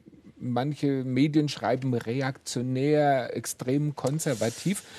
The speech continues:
Und jetzt hat ausgerechnet dieser Verband, und sie wurden dabei auch,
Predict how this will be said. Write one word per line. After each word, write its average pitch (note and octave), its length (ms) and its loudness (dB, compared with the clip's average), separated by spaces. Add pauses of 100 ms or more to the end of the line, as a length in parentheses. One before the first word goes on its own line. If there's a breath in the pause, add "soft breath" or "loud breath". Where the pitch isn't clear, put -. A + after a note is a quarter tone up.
(160 loud breath)
Und C3 140 4
jetzt D#3+ 200 4
hat D3+ 180 2
ausgerechnet C#3 640 0
dieser F3 280 -2
Verband, C3 520 0 (220 loud breath)
und C3 120 2
sie C#3+ 160 6
wurden E3 220 6
dabei A#2+ 320 4
auch, A2+ 200 0